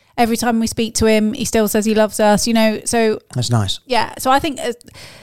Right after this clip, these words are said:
Speaker 2: It's hard for us to talk about this survey in a level-headed way 'cause the girls are here at the minute are both
Speaker 1: <laughs>
Speaker 2: driving us mad.
Speaker 1: Uh,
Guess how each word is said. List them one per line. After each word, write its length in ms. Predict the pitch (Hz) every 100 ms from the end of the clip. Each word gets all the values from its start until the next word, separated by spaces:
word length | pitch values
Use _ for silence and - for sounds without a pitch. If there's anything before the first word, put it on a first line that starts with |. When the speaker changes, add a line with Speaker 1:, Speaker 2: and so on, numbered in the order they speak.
| - - -
Speaker 2:
It's 140 | 156
hard 200 | 214 208
for 120 | 180
us 100 | 190
to 80 | 170
talk 280 | 165 185 170
about 260 | 147 143 139
this 240 | - - -
survey 600 | - 151 139 131 131 131
in 80 | 131
a 60 |
level-headed 500 | 135 135 127 123 123
way 180 | 117 135
'cause 200 | 123 120
the 80 | -
girls 300 | 127 147 135
are 80 | 127
here 140 | 135 127
at 80 | 113
the 60 |
minute 180 | 117 113
are 120 | 113 110
both 220 | 127 123
Speaker 1:
<laughs> 80 | 107
Speaker 2:
driving 280 | 127 123 117
us 100 | 120
mad. 280 | 113 127 117 -
Speaker 1:
Uh, 160 | 277 262